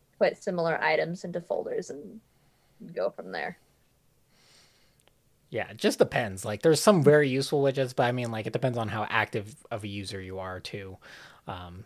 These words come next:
Speaker 2: but like, yeah, like, I keep note, note apps always ready and stuff, and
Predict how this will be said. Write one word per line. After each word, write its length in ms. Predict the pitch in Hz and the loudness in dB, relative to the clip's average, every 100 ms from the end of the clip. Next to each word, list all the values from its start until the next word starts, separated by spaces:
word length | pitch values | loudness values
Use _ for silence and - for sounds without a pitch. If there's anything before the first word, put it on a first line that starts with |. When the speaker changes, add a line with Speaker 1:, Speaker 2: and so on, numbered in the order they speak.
| _ | _
Speaker 2:
but 140 | 104 92 | -6 -4
like, 160 | 92 | -6
yeah, 160 | 95 85 | -10 -12
like, 240 | 80 90 | -12 -8
I 80 | 120 | -6
keep 200 | 131 117 | -4 -4
note, 220 | 107 101 - | -4 -6 -6
note 240 | 139 127 127 | -4 -4 -2
apps 440 | 104 98 - - - - | -6 -6 -10 -14 -10 -4
always 260 | 107 98 | -2 -2
ready 300 | 98 95 92 _ _ _ _ _ - | -6 -8 -12 _ _ _ _ _ -18
and 140 | 117 104 | -12 -10
stuff, 380 | - 98 98 98 | -8 -8 -10 -14
and 220 | 92 | -16